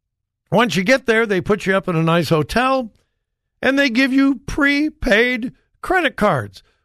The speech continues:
"W-, well, what do you have to do?" "No, nothing. You have to get a job." "Uh-uh, no." "You have to get legal." "No,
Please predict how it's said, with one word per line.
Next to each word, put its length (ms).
"W-, 220
well, 200
what 100
do 60
you 100
have 180
to 120
do?" 300
"No, 240
nothing. 460
You 80
have 100
to 40
get 120
a 60
job." 400
"Uh-uh, 320
no." 300
"You 120
have 120
to 60
get 200
legal." 360
"No, 840